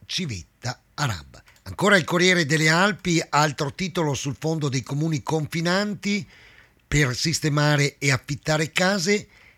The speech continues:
aziende e studenti dell'I T S insieme con Upskill, iniziativa di Cari Verona. E poi c'è la notizia importante di quanto successo a Ponte nelle Alpi, il cementificio di Cadola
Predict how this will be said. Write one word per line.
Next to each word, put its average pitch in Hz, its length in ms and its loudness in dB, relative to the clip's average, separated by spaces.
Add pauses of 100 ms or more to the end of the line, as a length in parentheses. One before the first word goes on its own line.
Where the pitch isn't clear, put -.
aziende 180 420 0
e 170 40 4
studenti 170 520 0
dell'I 151 260 0
T 160 240 2
S 139 380 0 (280)
insieme 151 640 0
con 131 380 -2
Upskill, 190 760 -4
iniziativa 131 600 -4
di 117 160 -4
Cari 160 300 2
Verona. 90 460 -6 (440)
E - 80 -14
poi 165 220 2
c'è 151 160 0
la 147 100 0
notizia 156 480 -2
importante 185 880 0 (280)
di 90 160 -12
quanto 131 320 -2
successo 127 460 -4
a 123 40 -8
Ponte 139 340 -6
nelle 139 260 -2
Alpi, 185 560 -2
il 117 100 -10
cementificio 117 680 -6
di 127 120 -6
Cadola 170 560 0